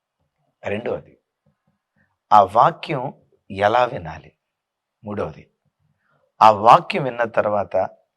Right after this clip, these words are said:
మన స్పందన ఏ రీతిగా ఉండాలి? ఈ మూడు విషయాలకు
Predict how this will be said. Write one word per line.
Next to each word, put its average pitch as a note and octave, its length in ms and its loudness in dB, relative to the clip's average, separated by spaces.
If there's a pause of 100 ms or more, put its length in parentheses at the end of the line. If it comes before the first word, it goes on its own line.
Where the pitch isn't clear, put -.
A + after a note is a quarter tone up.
(120)
మన A2+ 220 0
స్పందన B2 880 -4 (800)
ఏ B2 160 -2
రీతిగా G#2 420 -10
ఉండాలి? D2+ 460 -18 (640)
ఈ A#2 60 -8
మూడు C#3+ 400 0
విషయాలకు G#2+ 880 -6